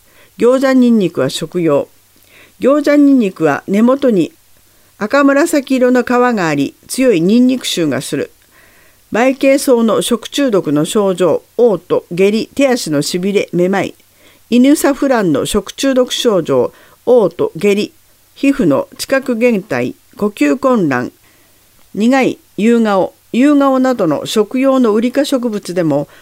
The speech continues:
ごく稀に強い苦味がある場合があり、これを食べると食中毒になることがあります。苦い夕顔の食中毒症状、嘔吐、下痢、腹痛、口のしびれ。緑色になったじゃがいも。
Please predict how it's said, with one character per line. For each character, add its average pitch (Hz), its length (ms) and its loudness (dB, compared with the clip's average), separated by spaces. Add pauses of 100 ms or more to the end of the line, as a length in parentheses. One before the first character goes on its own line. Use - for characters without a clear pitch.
ご 240 140 0
く 208 140 -2
稀 185 260 -2
に 214 260 -2
強 269 280 0
い 196 60 0
苦 202 260 0
味 262 100 0
が 226 160 0
あ 190 60 -2
る 170 80 0
場 151 140 -2
合 160 100 0
が 156 160 0
あ 151 80 -2
り、 139 200 -4 (220)
こ 240 80 0
れ 285 80 2
を 277 80 2
食 277 180 -2
べ 240 120 2
る 202 100 -2
と - 240 -4
食 - 260 -6
中 285 200 -4
毒 220 220 -2
に 180 120 0
な 226 140 -2
る 208 80 -4
こ 196 120 -6
と 247 120 -4
が 220 100 -4
あ 143 60 -4
り - 100 -6
ま 73 140 -6
す。 - 120 -16 (680)
苦 247 280 2
い 185 160 -2
夕 233 240 2
顔 233 200 0
の 202 140 0
食 - 260 -8
中 269 220 -4
毒 247 180 -2
症 185 280 -2
状、 131 300 -2 (340)
嘔 233 220 2
吐、 - 320 -4
下 190 180 0
痢、 208 140 -6 (160)
腹 240 140 -6
痛、 214 260 -4
口 - 260 -10
の 240 120 0
し 214 160 -8
び 180 120 -4
れ。 - 200 -2 (840)
緑 262 380 2
色 262 160 2
に 254 160 4
な 240 120 2
っ 240 40 -8
た 156 180 -2
じ 139 100 -4
ゃ 151 60 0
が 170 140 0
い 170 80 0
も。 151 260 -2